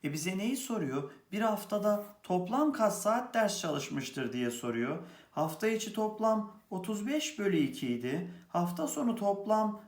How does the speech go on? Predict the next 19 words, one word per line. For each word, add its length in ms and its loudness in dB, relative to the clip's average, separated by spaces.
beş 360 -2
bölü 200 2
iki. 540 -4
Bunları 400 2
toplayacağız 840 0
ve 140 0
bir 100 2
haftadakini 680 0
bulmuş 360 -4
olacağız. 500 -10
E, 40 -8
paydalar 540 0
eşit. 460 -2
Otuz 340 -4
beş 200 -2
artı 340 2
beş 300 -4
kırk 340 -4
yapar. 460 -2